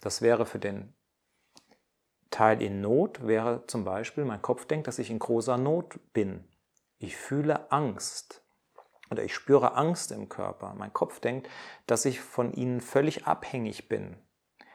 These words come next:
Mein Kopf denkt, ich brauche dringend Hilfe. Ich fühle mich instabil.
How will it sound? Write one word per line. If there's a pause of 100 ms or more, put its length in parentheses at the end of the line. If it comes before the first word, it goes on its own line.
(340)
Mein
Kopf
denkt,
ich
brauche
dringend
Hilfe. (3250)
Ich
fühle
mich
instabil.